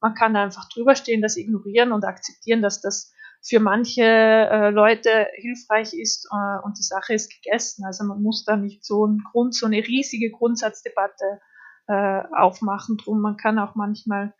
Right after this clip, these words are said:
ein bisschen gechillter mit Dingen umgehen und, äh, so sehe ich auch die Diskussion um Triggerwarnungen. Das ja, da wird ja nicht vor den Texten gewarnt, sondern es ist einfach ein, ein Service für, für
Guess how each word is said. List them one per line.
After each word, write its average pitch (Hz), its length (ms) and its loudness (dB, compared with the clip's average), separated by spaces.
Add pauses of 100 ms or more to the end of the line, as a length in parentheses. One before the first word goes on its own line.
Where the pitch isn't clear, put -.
(220)
ein 220 60 -8
bisschen 220 320 -2
gechillter 214 460 -2
mit 214 240 -2
Dingen 208 220 -2
umgehen 208 440 -2
und, 208 320 -6
äh, 208 180 -4
so 208 140 -10
sehe 214 260 -2
ich 214 160 -6
auch 214 160 -2
die 233 120 -12
Diskussion 220 600 -2
um 214 280 -2 (340)
Triggerwarnungen. 208 1040 -2 (380)
Das 233 160 0
ja, 240 120 8
da 233 340 4
wird 240 140 4
ja 254 80 6
nicht 240 180 0
vor 233 100 2
den 220 160 2
Texten 226 380 -2
gewarnt, 196 500 -4
sondern 214 360 -8
es 208 140 -12
ist 226 180 -8
einfach 214 380 -4 (120)
ein, 208 280 -6 (400)
ein 233 80 0
Service 226 600 4
für, 214 680 0
für 214 540 -6